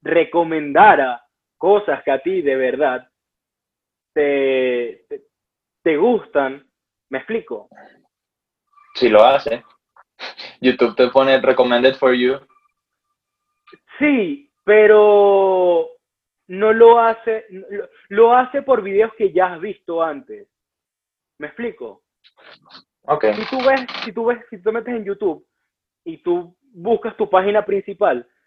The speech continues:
Speaker 1: normalmente siempre te van a salir los mismos youtubers o los, los mismos artistas que siempre escuchas. Entonces, eh,
Speaker 2: Yo
Speaker 1: es
Speaker 2: creo que ya
Speaker 1: normalmente lo que te va a salir.
Speaker 2: Yo creo que YouTube tiene una opción que sería que sí, Explore, creo que eso está en el,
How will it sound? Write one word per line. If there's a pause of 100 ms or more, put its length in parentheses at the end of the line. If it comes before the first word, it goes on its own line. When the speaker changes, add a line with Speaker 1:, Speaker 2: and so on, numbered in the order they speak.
Speaker 1:
normalmente
siempre
te
van
a
salir
los
mismos
youtubers (400)
o
los,
los
mismos
artistas
que
siempre
escuchas. (100)
Entonces,
eh,
Speaker 2:
Yo
Speaker 1:
es
Speaker 2:
creo
que
ya
Speaker 1:
normalmente
lo
que
te
va
a
salir. (1080)
Speaker 2:
Yo
creo
que
YouTube
tiene
una
opción
que
sería
que
sí,
Explore,
creo
que
eso
está
en
el,